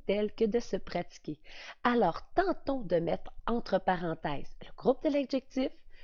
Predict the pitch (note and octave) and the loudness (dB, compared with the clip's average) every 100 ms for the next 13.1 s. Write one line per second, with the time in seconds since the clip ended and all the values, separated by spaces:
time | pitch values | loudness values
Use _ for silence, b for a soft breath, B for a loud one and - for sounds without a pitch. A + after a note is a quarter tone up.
0 | b D3+ D#3+ - E4 F4+ C#4+ C4 C#4 - | b -2 -2 2 2 4 4 4 0 -2
1 | A3 G#3 F#3 F3+ A#3 - B B - G#3 | 0 2 2 2 0 -2 B B 0 0
2 | - F#4 A3 - - D4+ F3+ F3+ - C4 | 4 2 0 -4 0 2 2 -2 0 4
3 | B3+ G#3 - - F3 - A3+ G#3 - E3+ | 4 4 -2 -4 -4 -2 0 0 0 0
4 | E3+ G#3 - - - - D#4+ A3 D#3 D#3+ | 2 0 -2 -8 -12 2 2 4 2 0
5 | F3 - - b b b b - C#4+ C#4 | -2 -6 -12 b b b b 2 4 4
6 | - A3 F#3 G3+ A3 E4 D#4 B3+ A3+ F#3 | 2 -4 -2 -4 0 2 2 2 0 0
7 | E3 - C#3+ D3+ A3+ A3+ - G#3+ G#3+ - | -4 -6 -6 4 4 4 -2 -2 -2 -2
8 | A3 - G3 - D4 A#3+ E3 - b - | -2 0 0 0 -4 -4 -6 -10 b 2
9 | C#4+ B3+ A3 - D#3+ D#3 F3 C4 F4+ - | 6 6 2 -4 -4 -2 0 2 2 4
10 | C4+ C4 A#3+ G#3 A#3 B3+ C4 - - D4 | 4 6 4 6 6 6 -2 -4 8 8
11 | E4+ - - F3+ F3+ G#3 A#3 F3+ F3 G3+ | 8 4 0 0 2 0 4 6 6 4
12 | - - - A#3 - F#3 F#3 D#3+ - - | 0 -10 -2 -2 0 0 0 -2 -6 -6